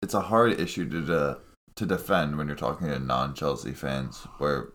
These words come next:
you know, they have a lot of valid criticisms of Timo, because when you buy a striker like that, the final expectation, the ultimate measure by which you judge them is their goals. Uh,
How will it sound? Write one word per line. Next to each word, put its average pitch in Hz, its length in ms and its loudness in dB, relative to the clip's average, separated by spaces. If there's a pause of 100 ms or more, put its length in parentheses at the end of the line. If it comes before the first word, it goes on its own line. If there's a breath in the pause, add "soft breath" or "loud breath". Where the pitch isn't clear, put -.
you 85 80 -2
know, 71 140 0
they 76 100 2
have 82 80 2
a 82 60 2
lot 73 160 2
of 67 120 0
valid 65 340 2
criticisms 64 880 -8 (100)
of 71 140 -10
Timo, 64 360 -4
because 87 220 0
when 90 140 2
you 82 80 2
buy 92 240 6
a 85 100 2
striker - 400 -4
like 52 220 -4
that, 67 280 -2 (640 loud breath)
the 92 140 0
final 101 380 4
expectation, 85 760 -2
the 67 180 -4
ultimate 87 480 0
measure 80 300 -2
by 76 120 -2
which 73 240 -6
you 85 80 -2
judge 87 380 0
them 76 340 -2 (580)
is 87 120 -2
their 90 100 2
goals. 127 420 -2 (720 loud breath)
Uh, - 80 2